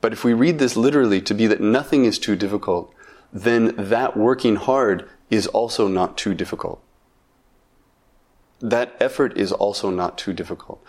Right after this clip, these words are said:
What is difficult is negotiating your life. What is difficult is when you imagine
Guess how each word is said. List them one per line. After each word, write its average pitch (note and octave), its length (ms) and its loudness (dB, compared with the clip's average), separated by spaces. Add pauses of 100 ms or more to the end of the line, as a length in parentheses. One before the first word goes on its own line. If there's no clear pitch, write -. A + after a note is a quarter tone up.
(180)
What A2+ 220 2
is A2+ 140 2
difficult G2+ 680 0 (2250)
is A2+ 180 4
negotiating A2+ 920 4
your F2+ 160 4
life. E2+ 480 -2 (1600)
What A#2 180 4
is A#2 100 2
difficult A#2+ 640 0 (180)
is G#2+ 160 0
when A#2 200 4
you A#2 140 6
imagine G2+ 800 2